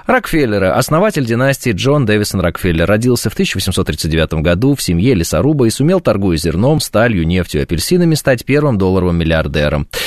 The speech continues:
Его сын Джон Рокфеллер-младший стал активно интересоваться политикой, женившись на Эбби Олдрич, дочери влиятельного сенатора Нельсона Олдрича. Полностью реализовали себя в политике внутри старшего, э, э, Рокфеллера. Так, Нельсон Рокфеллер с пятьдесят девятого по,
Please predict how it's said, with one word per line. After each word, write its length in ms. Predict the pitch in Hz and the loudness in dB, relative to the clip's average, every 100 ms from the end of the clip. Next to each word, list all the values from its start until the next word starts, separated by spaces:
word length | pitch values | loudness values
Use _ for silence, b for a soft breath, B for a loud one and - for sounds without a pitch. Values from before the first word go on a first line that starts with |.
| B B | B B
Его 200 | 190 233 | 0 0
сын 340 | - 190 180 | 0 0 0
Джон 260 | 139 160 151 | 0 0 0
Рокфеллер-младший 840 | 143 - 127 127 120 107 110 - | -2 -2 0 0 2 2 0 -2
стал 220 | 101 104 | -2 0
активно 320 | 98 - 101 90 | 0 0 0 0
интересоваться 560 | 90 85 87 80 - | -2 -2 0 0 -2
политикой, 460 | - 98 147 - 110 | 0 0 0 -2 -2
женившись 480 | 101 95 87 82 92 | 0 0 0 -2 0
на 200 | 82 82 | 0 0
Эбби 200 | 73 80 | 0 0
Олдрич, 540 | 165 175 156 151 131 | 2 2 2 0 0
дочери 320 | 101 113 - | 0 0 0
влиятельного 420 | 82 82 85 76 71 | 0 0 0 -2 -4
сенатора 460 | 82 101 117 98 | 0 0 0 0
Нельсона 420 | 80 87 - 90 | 0 -2 -2 -2
Олдрича. 600 | 87 85 67 55 - - - B B B B | -2 -2 -4 -4 -8 -10 -10 B B B B
Полностью 400 | - 214 226 - | 0 2 0 0
реализовали 460 | 156 147 147 156 143 | 0 2 2 2 0
себя 240 | 127 135 | 0 0
в 20 | - | 2
политике 420 | 120 135 - 113 | 0 0 -2 -2
внутри 260 | 120 117 | 0 -2
старшего, 1160 | 117 - 107 - 104 101 - 104 98 90 87 87 | -2 0 0 0 2 2 2 2 2 2 2 0
э, 20 | 101 | 0
э, 20 | |
Рокфеллера. 580 | 117 - 104 92 95 95 | -2 -2 -2 0 0 0
Так, 220 | 110 - | -2 0
Нельсон 320 | 120 113 104 | -2 0 0
Рокфеллер 480 | 104 - 98 90 143 | 0 0 0 0 -2
с 80 | - | -2
пятьдесят 420 | 131 113 110 87 | -2 0 0 0
девятого 480 | 98 92 85 - 73 | 2 2 0 -4 -6
по, 340 | - 104 | -2 0